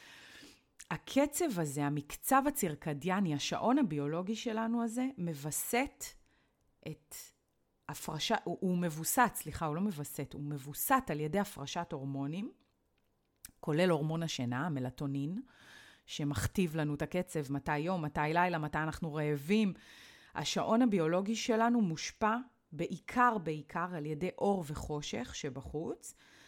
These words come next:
אבל גם מלוח הזמנים שמכתיב את החיים שלנו. אתם יכולים למצוא את עצמכם, דוגמה, כן? אני נותנת דוגמה כדי ש-,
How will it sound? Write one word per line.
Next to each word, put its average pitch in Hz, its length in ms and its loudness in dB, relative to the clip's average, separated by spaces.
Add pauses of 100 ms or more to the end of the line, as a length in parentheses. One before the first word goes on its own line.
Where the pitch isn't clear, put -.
(180)
אבל 160 300 2
גם 247 300 8
מלוח 311 400 6
הזמנים 214 400 2
שמכתיב 208 480 -2
את 226 100 -4
החיים 185 420 -6
שלנו. - 440 -6 (920)
אתם 180 200 0
יכולים 202 320 2
למצוא 208 320 2
את 214 120 -2
עצמכם, 175 640 -4 (440)
דוגמה, 160 500 0
כן? 175 240 -2
אני 151 120 -2
נותנת 147 380 -4
דוגמה 160 280 -8
כדי 151 240 -4
ש-, - 120 -10